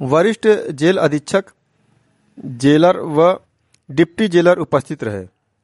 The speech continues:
अपर जनपद न्यायाधीश ने पाकशाला, पाठशाला, नवनिर्मित महिला बैरक, पुरुष बैरक, चिकित्सालय व लीगल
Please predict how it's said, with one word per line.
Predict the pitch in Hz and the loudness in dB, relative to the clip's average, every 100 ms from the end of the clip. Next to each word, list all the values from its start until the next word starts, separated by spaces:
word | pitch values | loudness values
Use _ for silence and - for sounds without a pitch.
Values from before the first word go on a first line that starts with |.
| _ _ _ _ | _ _ _ _
अपर | 127 151 135 | -2 -2 0
जनपद | 139 139 143 | 0 2 0
न्यायाधीश | 143 135 139 131 143 147 - _ _ _ _ _ | 0 2 2 2 0 -2 -12 _ _ _ _ _
ने | 143 151 180 - _ _ _ _ _ | 2 2 0 -8 _ _ _ _ _
पाकशाला, | 156 165 - - 165 165 190 - _ _ | 0 0 -2 -2 -2 0 -4 -6 _ _
पाठशाला, | 147 156 - 170 165 180 - _ _ _ _ - | 0 0 0 -2 0 -4 -6 _ _ _ _ -8
नवनिर्मित | 139 175 180 165 165 180 - 147 | 0 0 2 0 0 -4 -4 -8
महिला | 139 139 151 170 | -2 -2 2 2
बैरक, | 165 170 196 - _ _ _ _ _ _ - - | 2 0 -4 -10 _ _ _ _ _ _ -4 4
पुरुष | 160 185 | 4 4
बैरक, | 160 165 196 - _ _ _ _ _ - | 0 0 0 -6 _ _ _ _ _ -10
चिकित्सालय | 139 156 - 156 156 170 | -4 -4 -2 -2 2 2
व | 151 156 - _ _ _ _ | 2 -2 -4 _ _ _ _
लीगल | 139 151 170 190 220 | -6 0 2 4 2